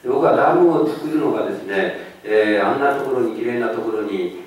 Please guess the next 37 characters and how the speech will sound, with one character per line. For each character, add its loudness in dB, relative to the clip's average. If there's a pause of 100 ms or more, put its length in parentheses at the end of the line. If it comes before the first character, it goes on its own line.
(140)
ジ 0
オ 4
パ 0
ー -6
ク -6
の -8
と -6
こ -8
ろ -6
に -6
ダ -2
ム 2
を -4
作 -10
る -6
な -4
ん -14
て -8
っ -4
て -10
い -2
う -10
思 -6
い -2
で、 -4 (160)
え -4
ー、 -8
嫌 0
だ 2
っ -6
た -2
ん -2
で -4
す -12
け -4
ど -2
も、 -2